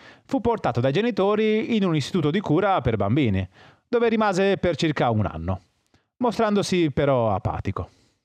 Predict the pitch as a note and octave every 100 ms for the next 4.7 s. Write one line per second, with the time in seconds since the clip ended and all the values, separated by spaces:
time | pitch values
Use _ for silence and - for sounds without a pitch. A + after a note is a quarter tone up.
0 | _ _ _ _ - - - A#2 E3 A#3
1 | C3+ B2 A#2 G#3 A3+ A3 G#3 - G#3+ F3
2 | B2+ A#2+ A2+ A2+ G2+ A#2 A2 G2 C3 A3
3 | A3 - - - A#2 A3 A3+ G#3+ G#3+ A3
4 | G#3+ G#3 E3+ - - G2+